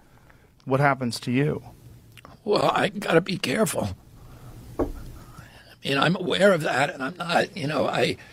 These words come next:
Speaker 2: I'm aware of the, of that danger, and, uh,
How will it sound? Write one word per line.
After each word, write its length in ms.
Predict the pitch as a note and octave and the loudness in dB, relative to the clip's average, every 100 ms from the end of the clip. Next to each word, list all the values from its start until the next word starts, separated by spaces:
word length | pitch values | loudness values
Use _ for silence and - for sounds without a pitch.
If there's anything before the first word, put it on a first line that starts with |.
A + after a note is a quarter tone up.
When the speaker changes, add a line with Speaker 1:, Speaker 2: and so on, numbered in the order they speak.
| - - - - - - - - - - | -20 -18 -16 -14 -14 -18 -20 -20 -18 -6
Speaker 2:
I'm 220 | F3 D#3 | -2 2
aware 460 | C#3 F#3+ F3+ F3 | 2 8 8 8
of 200 | - B2+ | 2 0
the, 320 | F#3 C#3+ D#3+ - | 0 2 0 -2
of 160 | C#3+ C#3+ | -6 -2
that 440 | E3+ E3+ - F#3 | 0 0 -2 -10
danger, 640 | - - - - - - - - - - | -4 -2 -2 0 2 2 0 -18 -20 -14
and, 320 | - D3+ D3+ | -6 -4 -2
uh, 120 | C3 | -6